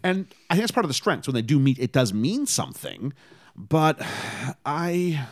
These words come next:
I, d-, I think she, I think they're both hurt by something. I mean, it's supposed to be a John Grisham novel. I think what you're seeing is it's another one of those novel to film, didn't quite learn how to,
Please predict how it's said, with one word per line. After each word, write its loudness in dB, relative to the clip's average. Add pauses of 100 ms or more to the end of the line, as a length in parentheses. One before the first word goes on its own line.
(1700)
I, -8 (220)
d-, -2 (100)
I 6
think 2
she, 0
I -2
think -2
they're 4
both 4
hurt 0
by -2
something. -4
I -8
mean, -2
it's -2
supposed 2
to 4
be -10
a -16
John 4
Grisham 0
novel. 2
I 4
think -2
what -2
you're -4
seeing -2 (480)
is 0
it's 0
another 4
one 2
of -2
those 0
novel 2
to -6
film, 0 (240)
didn't 0
quite -2
learn 0
how 2
to, -4